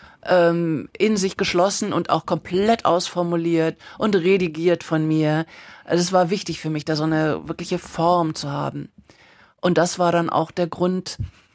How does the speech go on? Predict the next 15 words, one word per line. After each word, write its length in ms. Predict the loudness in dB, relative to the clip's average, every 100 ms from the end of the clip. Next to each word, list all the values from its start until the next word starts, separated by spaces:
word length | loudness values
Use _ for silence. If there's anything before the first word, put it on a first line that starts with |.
| -18 -16
warum 640 | -2 2 2 2 0 0
die 120 | -2
veröffentlicht 580 | -2 -2 -2 -4 -6 -2
wurden 500 | 0 0 -2 -6 -10 _ _ _ _
vom 360 | _ -2 0 2
Diogenes 340 | 2 0 0
Verlag, 340 | 0 0 0 0
Daniel 300 | -2 0 -4
Kehl, 280 | -4 -2
mein 160 | -2 -2
großes 340 | -2 -4 -6
Glück, 260 | -6 -6 -4
dass 180 | -6 -4
der 180 | -2 -2
mich 440 | -4 -8 -14 -18